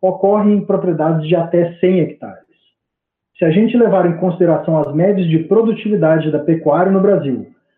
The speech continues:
a capacidade de produção de gado em propriedades menores que cem hectares é bastante baixa. Conseguem entregar, em média, trinta e seis animais por ano. Isso impacta diretamente o nível de rentabilidade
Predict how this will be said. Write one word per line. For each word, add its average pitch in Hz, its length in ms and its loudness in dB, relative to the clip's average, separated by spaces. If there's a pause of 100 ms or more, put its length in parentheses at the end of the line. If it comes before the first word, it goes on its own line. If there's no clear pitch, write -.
(120)
a 143 60 -20
capacidade 190 720 0
de 160 80 -6 (120)
produção 185 380 -2
de 170 100 0
gado 151 340 0
em 139 100 -6
propriedades 151 540 -2
menores 160 480 0
que - 120 -20
cem 147 140 -4
hectares 156 440 -4
é 170 60 2
bastante 175 460 -2
baixa. 165 440 -2 (320)
Conseguem 202 600 0
entregar, 156 640 0 (180)
em 208 100 2
média, 185 640 2
trinta 247 280 4
e 190 160 0
seis 185 200 2
animais 160 360 0
por 175 200 2
ano. 156 340 0 (240)
Isso 151 240 -4
impacta 160 500 -2
diretamente 185 800 0
o 165 60 2
nível 170 260 2
de 147 120 -2
rentabilidade 175 1080 0